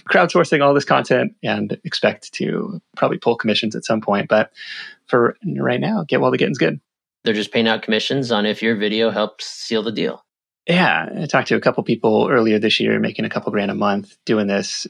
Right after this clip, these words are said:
Speaker 1: but they had hundreds of videos uploaded. And I was talking with another friend at a podcasters meetup. "Yeah, making a hundred bucks a month. You know, this is great." And she's like, "Whoa, whoa, whoa. You know, how many videos do you have?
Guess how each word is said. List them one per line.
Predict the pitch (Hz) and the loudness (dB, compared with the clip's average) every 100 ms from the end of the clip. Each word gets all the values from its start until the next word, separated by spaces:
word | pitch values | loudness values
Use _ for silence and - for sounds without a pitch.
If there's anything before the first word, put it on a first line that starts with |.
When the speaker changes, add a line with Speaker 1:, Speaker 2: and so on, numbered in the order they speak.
| - | -10
Speaker 1:
but | 180 | -4
they | 113 | 0
had | 107 98 | 0 0
hundreds | - 101 - - - - | 0 0 -2 -4 -10 -6
of | 135 | -2
videos | 123 120 117 120 117 | 0 2 2 2 0
uploaded. | - 139 131 120 123 123 - - - - | -4 0 2 4 2 0 -8 -18 -16 -4
And | |
I | 110 | -2
was | 95 | 0
talking | 107 107 | 0 2
with | 104 | 0
another | 101 107 104 | 2 2 2
friend | 107 98 98 | 0 0 0
at | 101 | 0
a | 98 101 - | 0 -2 -2
podcasters | 123 127 113 101 110 104 | 0 0 0 -2 -4 -2
meetup. | 101 98 101 - - - - | 2 2 2 -4 -20 -20 -6
"Yeah, | 175 185 | -4 -2
making | 107 120 120 113 - - - - | -2 -4 -6 -6 -12 -20 -20 -10
a | |
hundred | - 120 | -6 -4
bucks | 127 - | -4 -4
a | 117 | -2
month. | 175 165 170 | 0 0 -2
You | - | -6
know, | 190 | -8
this | - | -8
is | - | -4
great." | 185 185 175 - _ | 0 4 2 0 _
And | 190 | -8
she's | - 127 | -4 -2
like, | - - | -2 0
"Whoa, | 196 | 0
whoa, | 185 | 2
whoa. | 185 127 220 | 4 2 -2
You | 202 147 | -6 -4
know, | 127 | -2
how | 185 | 0
many | 208 | 2
videos | 160 185 123 | 2 2 0
do | 120 | -6
you | |
have? | - - | -8 -8